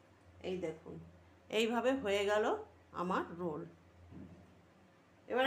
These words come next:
আমি কড়াইতে তেলটা গরম বসিয়ে দিয়েছি। এবার কতগুলো করে নিয়ে তারপরে আমি দেখাচ্ছি।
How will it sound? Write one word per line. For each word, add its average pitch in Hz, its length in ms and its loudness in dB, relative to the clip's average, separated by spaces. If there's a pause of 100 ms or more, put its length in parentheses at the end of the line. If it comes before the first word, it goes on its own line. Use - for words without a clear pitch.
আমি 311 100 4 (100)
কড়াইতে 277 300 6 (100)
তেলটা 269 340 8
গরম 277 180 10 (100)
বসিয়ে 302 300 0
দিয়েছি। 330 320 2 (580)
এবার 262 220 2
কতগুলো 254 380 6 (140)
করে 254 240 12
নিয়ে 302 140 10 (100)
তারপরে 233 360 10
আমি 277 120 8 (420)
দেখাচ্ছি। 170 500 -4